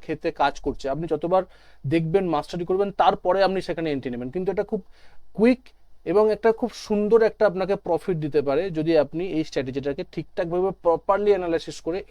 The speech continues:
এন্ট্রি নিতে থাকেন। তার আগে বলি, যারা এখনও পর্যন্ত আমাদের এই YouTube চ্যানেলটিকে সাবস্ক্রাইব করেনি, তারা সাবস্ক্রাইব করে নিন এবং সাবস্ক্রাইব করার পরে বেল আইকনটি অবশ্যই on করে রাখবেন, যাতে এই ধরনের ভিডিওগুলো আপনি আপনার ফিডে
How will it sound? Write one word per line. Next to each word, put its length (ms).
এন্ট্রি 240
নিতে 180
থাকেন। 240
তার 180
আগে 180
বলি, 180
যারা 180
এখনও 220
পর্যন্ত 260
আমাদের 240
এই 100
YouTube 240
চ্যানেলটিকে 360
সাবস্ক্রাইব 400
করেনি, 260
তারা 180
সাবস্ক্রাইব 380
করে 140
নিন 140
এবং 100
সাবস্ক্রাইব 380
করার 180
পরে 120
বেল 200
আইকনটি 300
অবশ্যই 400
on 120
করে 140
রাখবেন, 280
যাতে 160
এই 120
ধরনের 300
ভিডিওগুলো 400
আপনি 220
আপনার 280
ফিডে 200